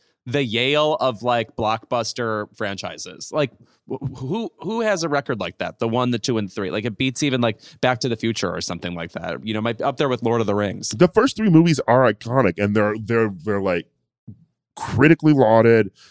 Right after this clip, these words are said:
Speaker 2: Audiences love them. And, like, yeah, I never got around to seeing four.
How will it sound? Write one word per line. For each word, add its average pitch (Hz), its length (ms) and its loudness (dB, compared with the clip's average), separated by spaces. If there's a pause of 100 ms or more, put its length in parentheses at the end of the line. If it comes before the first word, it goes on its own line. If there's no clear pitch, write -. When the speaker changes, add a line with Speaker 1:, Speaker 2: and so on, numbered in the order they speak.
(160)
Speaker 2:
Audiences 123 520 4
love 101 240 2
them. 101 400 2
And, 120 160 -2
like, 127 220 0
yeah, 135 340 2
I 123 140 0 (100)
never 117 300 2
got 127 140 2
around 123 180 2
to 120 60 -2
seeing 113 220 -4
four. 87 380 2